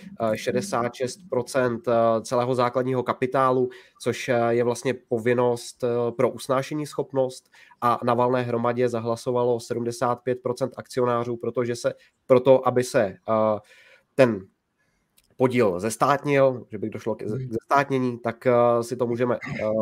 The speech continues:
Speaker 1: velmi jednoduše roznásobit, tyto dvě čísla, a zjistíme, že vlastně z celé firmy by pro, eh, zestátnění nebo pro tu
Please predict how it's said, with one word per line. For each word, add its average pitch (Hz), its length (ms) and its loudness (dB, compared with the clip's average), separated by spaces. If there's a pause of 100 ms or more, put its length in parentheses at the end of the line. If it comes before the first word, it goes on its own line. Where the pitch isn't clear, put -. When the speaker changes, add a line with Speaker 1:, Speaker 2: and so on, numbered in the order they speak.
Speaker 1:
velmi 120 200 2
jednoduše 131 380 2
roznásobit, 123 540 -2
tyto 131 220 -6
dvě 131 140 2
čísla, 127 400 -2
a - 20 2
zjistíme, 123 500 -2 (260)
že 120 140 2
vlastně 123 440 2
z 120 80 -6
celé 123 300 0
firmy 127 460 0 (180)
by 127 120 2
pro, 123 440 4 (140)
eh, 110 260 2
zestátnění 123 760 0
nebo 120 360 2
pro 113 160 -8
tu 113 340 -2